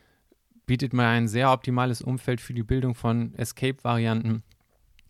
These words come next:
Und, äh, ja, ähm, damit setzt man den Impfstoff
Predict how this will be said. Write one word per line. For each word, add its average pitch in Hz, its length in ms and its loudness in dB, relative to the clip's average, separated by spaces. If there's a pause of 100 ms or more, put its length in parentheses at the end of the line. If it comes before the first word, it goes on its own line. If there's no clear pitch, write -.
(220)
Und, 101 460 0
äh, 104 380 2
ja, 107 260 0 (720)
ähm, 95 380 0 (760)
damit 120 320 4
setzt - 300 -2
man 123 320 2
den 117 220 -2
Impfstoff 123 640 -2